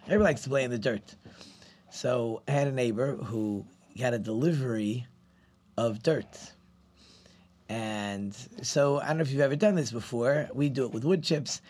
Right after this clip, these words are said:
You can get one yard or two yards or three yards. The problem is you don't really know what that means. Um,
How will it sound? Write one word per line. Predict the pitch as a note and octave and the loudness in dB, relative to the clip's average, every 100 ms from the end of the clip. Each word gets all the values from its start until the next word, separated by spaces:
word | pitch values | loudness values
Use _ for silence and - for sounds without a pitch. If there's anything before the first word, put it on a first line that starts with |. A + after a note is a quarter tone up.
| - - _ | -20 -20 _
You | B2+ | -6
can | A#2 | -2
get | G#2+ | -2
one | G#2+ D3+ D#3+ | 2 2 4
yard | D#3 D3 C#3 B2+ A2+ | 4 4 4 0 -2
or | G2 | -4
two | - D#3+ | 0 2
yards | D3+ C3+ B2+ A#2 G#2 | 4 4 4 2 0
or | G#2 | -6
three | C3+ D3 | -4 2
yards. | C3+ B2 B2 | 4 4 2
The | - | 0
problem | E3 G#3 F3 | 2 4 4
is | C3+ | 2
you | F3 | 2
don't | E3+ | 4
really | E3 D3+ | 4 4
know | C#3+ | 4
what | B2+ | 2
that | A3 C#3+ | 2 2
means. | D#3+ G2+ F2+ - - _ - - - - - _ - | 2 0 -6 -12 -14 _ -20 -20 -20 -20 -20 _ -4
Um, | A#2 A#2 A2 G#2+ A2 | -2 0 0 -2 -4